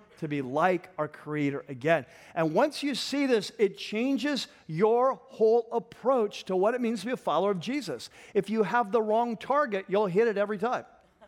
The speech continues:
<laughs> Like, we need to put the right target on the wall. And the target is we're transformed to be like our Creator again. Now, once you put on this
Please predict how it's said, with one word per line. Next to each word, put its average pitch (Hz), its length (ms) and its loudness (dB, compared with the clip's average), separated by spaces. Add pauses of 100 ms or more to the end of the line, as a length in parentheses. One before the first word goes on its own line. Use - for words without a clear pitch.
(240)
<laughs> 175 120 -12 (1160)
Like, 208 180 2
we 233 140 2
need 247 160 2
to 254 80 0
put 262 160 2
the 233 100 0
right 214 340 2
target 233 600 0
on 185 180 2
the 202 80 0
wall. 185 580 0 (280)
And 185 120 2
the 196 80 0
target 214 520 0
is 175 180 -4
we're 185 100 0
transformed 196 840 -2
to 185 120 -6
be 190 320 -2
like 175 300 0
our 175 120 0
Creator 156 520 -2
again. 160 320 2 (280)
Now, 190 100 4
once 269 360 0
you 262 240 0
put 226 320 0
on 240 300 2
this 214 300 0